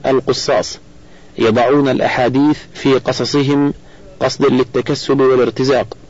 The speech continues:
وتقربا للعامة بغرائب الروايات، ولهم في هذا غرائب وعجائب، وصفاقة وجه لا توصف،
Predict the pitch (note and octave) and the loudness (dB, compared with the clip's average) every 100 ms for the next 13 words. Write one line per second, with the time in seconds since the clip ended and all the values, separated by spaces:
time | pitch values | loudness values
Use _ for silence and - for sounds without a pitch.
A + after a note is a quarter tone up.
0 | - - - - G2+ A2 C3+ C#3 C#3+ C#3 | -20 -20 -14 -6 -4 -2 -2 0 2 2
1 | C3 B2 A#2+ C3+ C#3+ C#3 C3+ C3+ B2+ A#2+ | 2 2 4 2 2 0 0 0 2 2
2 | B2 C#3 C#3 C3+ C3 C3+ C3 B2+ G#2 - | 0 0 0 0 2 4 4 4 2 -4
3 | - - - - - - - B2 C#3 C3+ | -18 -20 -20 -20 -20 -8 0 2 2 0
4 | C3 C3 A#2+ A#2+ C#3 C3 C3 A#2+ B2 C3 | -2 0 0 2 0 2 0 0 0 0
5 | C3+ B2+ B2 B2 B2+ C#3 C3+ B2+ C3 - | 0 2 4 4 2 2 2 2 -2 -8
6 | - - - - - A2 G2+ C3+ C3+ A#2 | -20 -20 -16 -6 -4 -4 -2 -2 -2 0
7 | B2+ C3+ B2 B2 A#2+ A#2+ A2+ C3+ A2+ F2 | 2 2 0 -2 0 -2 0 0 0 -4
8 | - | -8